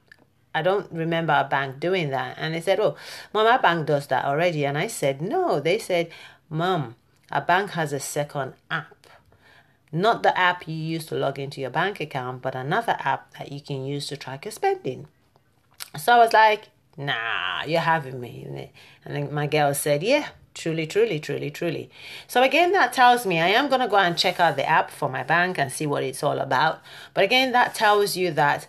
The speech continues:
the high street banks, the traditional banks, the old school style type of banks are now trying to catch up with the online banks because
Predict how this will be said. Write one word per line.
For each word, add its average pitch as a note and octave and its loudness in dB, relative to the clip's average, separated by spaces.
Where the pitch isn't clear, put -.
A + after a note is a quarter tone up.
the E3+ -2
high F3+ 2
street G3+ 0
banks, F3+ 2
the D3+ -6
traditional F3+ -2
banks, D3 0
the C3+ -6
old F3 2
school D#3 -4
style C#3+ 2
type D#3+ 0
of C3+ -6
banks C3+ -4
are D#3+ 0
now F3 2
trying E3 -2
to D#3+ -8
catch E3 -2
up F3 2
with D#3 -4
the D3+ -2
online F#3 0
banks C3 -2
because F#3+ -2